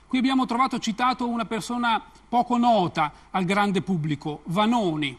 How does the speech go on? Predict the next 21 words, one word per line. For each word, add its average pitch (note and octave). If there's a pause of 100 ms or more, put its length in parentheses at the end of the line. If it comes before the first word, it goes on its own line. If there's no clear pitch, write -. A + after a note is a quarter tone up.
(100)
Molti G#3+
telespettatori G3
sicuramente F#3+ (240)
lo G3+
ricorderanno G3+
perché E3+
la F#3+
dichiarazione F#3
dei F#3
redditi F3+
un F3
tempo G#3 (260)
non F#3+
si G3+
chiamava G3
Unico F#3+
settecentotrenta, F#3+
ma E3+
si D3+
chiamava F3
Vanoni, D3